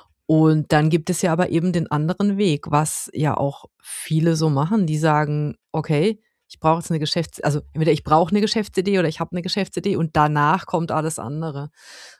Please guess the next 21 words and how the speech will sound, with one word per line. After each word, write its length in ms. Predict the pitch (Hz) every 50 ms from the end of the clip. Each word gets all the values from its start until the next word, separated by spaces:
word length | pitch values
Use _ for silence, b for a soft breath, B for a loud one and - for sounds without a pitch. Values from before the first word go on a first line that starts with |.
| B _
Und, 400 | 156 151 151 147 151 147 - -
äh, 240 | 156 - 151 151 147
das 160 | 147 160 -
finde 160 | - 165 160
ich 60 | 156 170
in 100 | 160 151
dem 160 | 165 175 165
Fall 160 | 180 175 165
wirklich 240 | 170 165 - 160 -
total 320 | - 160 156 156 156 156
spannend, 400 | - - _ 143 143 156 165 160
weil 140 | 156 139 131
es 160 | 147 156 156
gibt 240 | 147 180 180 - -
das 120 | 160 147 139
Ding 320 | 143 135 165 180 226 302 381 403 B B B B B B B B B _ _
und 240 | 180 196 190 165 -
dann 400 | 175 170 170 180 180 180 185 180 - -
folgt 500 | - - - 165 160 170 170 - - -
alles 240 | 151 156 156 - -
Weitere. 500 | 143 143 147 - - 160 151 151 147